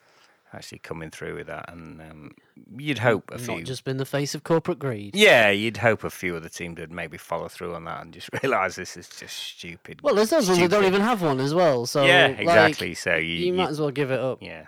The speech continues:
Speaker 1: let's,
Speaker 2: You might
Speaker 1: uh,
Speaker 2: as well give it up. Hey, give it up for the people of Puerto Rico, 'cause the president
Speaker 1: maybe, uh, start a trend. So yeah, Boston are kind of in a hole now.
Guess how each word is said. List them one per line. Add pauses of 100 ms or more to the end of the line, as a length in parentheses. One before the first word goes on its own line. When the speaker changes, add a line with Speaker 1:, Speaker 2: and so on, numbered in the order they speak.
(100)
Speaker 1:
let's,
Speaker 2:
You
might
Speaker 1:
uh,
Speaker 2:
as
well
give
it
up. (160)
Hey, (100)
give
it
up
for
the
people
of
Puerto
Rico,
'cause (120)
the (100)
president
Speaker 1:
maybe,
uh,
start
a
trend.
So
yeah,
Boston
are
kind
of
in
a
hole
now.